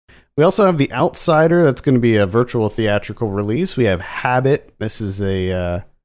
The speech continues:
one with Bella Thorne, so I'll probably be avoiding that. Uh, that's about it. On Blu-ray this week, we have Labyrinth coming out in four K.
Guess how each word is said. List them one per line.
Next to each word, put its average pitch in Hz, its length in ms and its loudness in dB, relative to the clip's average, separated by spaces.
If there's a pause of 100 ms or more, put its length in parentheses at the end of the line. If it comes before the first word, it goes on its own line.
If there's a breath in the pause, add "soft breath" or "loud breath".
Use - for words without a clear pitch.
(600)
one 104 260 0
with 92 220 -2
Bella 104 280 0
Thorne, 107 680 -2
so 82 560 -8 (1080)
I'll 90 220 -12
probably 85 220 -6
be 87 80 -4
avoiding 82 420 -4
that. 101 340 -4 (1120)
Uh, 190 480 2
that's 202 200 -2
about 180 280 2
it. - 460 0 (1300 loud breath)
On 139 420 4
Blu-ray 123 560 0
this 87 260 -4
week, 98 400 -2
we 123 80 0
have 107 160 -2
Labyrinth 113 540 -2
coming 113 260 0
out 110 160 0
in 85 80 -6
four 120 380 -2
K. 110 600 -4